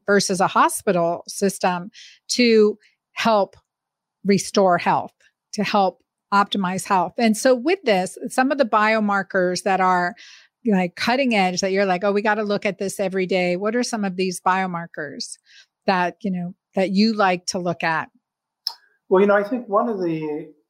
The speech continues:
Speaker 2: very exciting advancements that's been made in the last few years in health, uh, and wellness is a better understanding of the immune system. That's why we got involved with Big Bold Health and the immune system, because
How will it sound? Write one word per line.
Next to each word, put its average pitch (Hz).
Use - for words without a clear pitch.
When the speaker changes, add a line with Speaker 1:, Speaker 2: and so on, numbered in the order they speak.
Speaker 2:
very 175
exciting 165
advancements 143
that's -
been 139
made 139
in 135
the 131
last 135
few 135
years 131
in 120
health, 135
uh, 131
and 127
wellness 139
is 135
a -
better 165
understanding 135
of 123
the 131
immune 131
system. -
That's 147
why 151
we 135
got 135
involved 131
with 123
Big 135
Bold 123
Health 131
and 131
the 127
immune 131
system, 123
because 143